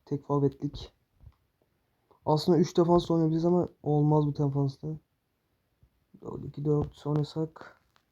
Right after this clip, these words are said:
Erdem'i de koyarız şöyle. Fon-, santrafor istiyor, bu da olmaz. Dört beş bir en iyisi o zaman bizim için. Evet, evet, dört beş bir.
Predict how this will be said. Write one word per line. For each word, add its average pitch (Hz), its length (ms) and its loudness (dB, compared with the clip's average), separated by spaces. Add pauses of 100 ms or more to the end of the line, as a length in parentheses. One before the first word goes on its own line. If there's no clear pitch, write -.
(1040)
Erdem'i 147 380 4
de 147 80 2
koyarız 143 400 -4
şöyle. - 240 -12 (540)
Fon-, 147 180 2
santrafor 156 500 0
istiyor, 139 340 0
bu 143 60 -4
da 151 60 2
olmaz. 135 460 0 (1200)
Dört 175 260 6
beş 165 220 -2
bir 165 100 2
en 160 40 4
iyisi 151 260 2
o 143 40 -4
zaman 135 300 -4
bizim 135 240 -6
için. - 200 -6 (1600)
Evet, 143 200 0
evet, 139 240 -2
dört 151 280 0
beş 143 220 -2
bir. 139 100 -6